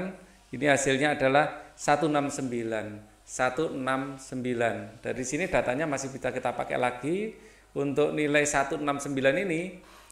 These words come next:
ya, yang termasuk mana saja, pakai hitam saja. Satu enam sembilan.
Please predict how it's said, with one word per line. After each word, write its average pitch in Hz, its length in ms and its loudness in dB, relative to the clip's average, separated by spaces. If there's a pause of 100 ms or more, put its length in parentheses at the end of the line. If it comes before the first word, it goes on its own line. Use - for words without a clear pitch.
(140)
ya, 147 240 6
yang 147 240 2
termasuk 151 480 0
mana 151 160 0
saja, 123 480 -4
pakai 123 160 -10
hitam 113 240 -6
saja. 104 320 -8 (400)
Satu 131 400 -2
enam 139 160 2
sembilan. 123 540 2